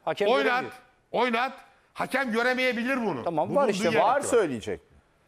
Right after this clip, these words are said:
Speaker 1: Hakemden çıktı iş burada.
Speaker 3: Masadan
Speaker 2: Demek ki,
Speaker 3: farklı bir
Speaker 2: demek
Speaker 3: görüş
Speaker 2: ki,
Speaker 3: var mı?
Speaker 2: demek ki
Speaker 1: Çok net.
Speaker 2: Hakan Ceylan denen hakem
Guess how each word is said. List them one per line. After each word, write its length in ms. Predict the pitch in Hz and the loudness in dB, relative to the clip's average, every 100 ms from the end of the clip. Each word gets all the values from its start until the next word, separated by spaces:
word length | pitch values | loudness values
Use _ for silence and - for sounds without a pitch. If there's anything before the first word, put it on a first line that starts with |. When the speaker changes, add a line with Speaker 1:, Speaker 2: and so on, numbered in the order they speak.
| _ _ _ _ _ _ _ _ | _ _ _ _ _ _ _ _
Speaker 1:
Hakemden 440 | - 139 180 196 214 | -8 -2 -2 0 -2
çıktı 260 | 214 - | -4 -4
iş 220 | 196 - 107 | -4 -4 -10
burada. 220 | 92 87 _ _ _ _ _ _ _ _ _ _ _ _ _ _ _ _ _ _ - _ | -12 -14 _ _ _ _ _ _ _ _ _ _ _ _ _ _ _ _ _ _ -20 _
Speaker 3:
Masadan 320 | 135 175 233 247 | 0 2 2 2
Speaker 2:
Demek 160 | 247 | 2
ki, 60 | 214 | 2
Speaker 3:
farklı 300 | 214 202 208 | 0 0 -2
bir 40 | |
Speaker 2:
demek 180 | - 208 | 0 0
Speaker 3:
görüş 160 | 175 165 | 0 0
Speaker 2:
ki, 120 | 202 | 2
Speaker 3:
var 180 | 165 151 | 2 2
mı? 120 | 151 | 0
Speaker 2:
demek 380 | 185 220 240 - | 0 0 -4 -6
ki 400 | 180 190 226 - - - 151 | -4 -2 -4 -8 -20 -12 -8
Speaker 1:
Çok 180 | 131 120 | -6 -4
net. 200 | 139 117 | -4 0
Speaker 2:
Hakan 480 | 151 208 - 240 220 | 0 0 0 -2 0
Ceylan 500 | 226 240 247 220 180 | 0 2 2 0 -2
denen 260 | 160 147 | -2 -4
hakem 460 | 107 165 185 220 | -4 -4 -2 -4